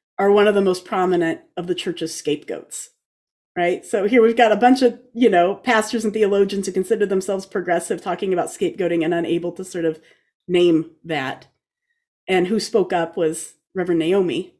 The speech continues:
But she also looked out at this group and she said something, it's been to, I can't remember exactly, but it was something to the effect of, "You guys, if you really understood Ubuntu,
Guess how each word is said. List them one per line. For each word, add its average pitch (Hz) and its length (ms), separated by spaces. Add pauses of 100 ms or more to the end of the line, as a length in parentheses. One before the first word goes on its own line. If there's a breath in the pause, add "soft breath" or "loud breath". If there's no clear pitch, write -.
(760)
But 208 120
she 247 120
also 294 320
looked 220 220
out 208 180
at 190 140
this 196 180
group 196 420
and 185 120
she 214 140
said 240 280
something, 214 640 (880)
it's 202 200
been 220 160
to, 254 160
I 190 80
can't 202 300
remember 202 260
exactly, 180 400
but 196 100
it - 40
was 226 120
something 294 300
to 262 100
the 220 120
effect - 480 (380)
of, 175 340 (1200)
"You 208 100
guys, 196 340
if 226 180
you 247 100
really 262 400
understood 220 840
Ubuntu, 185 680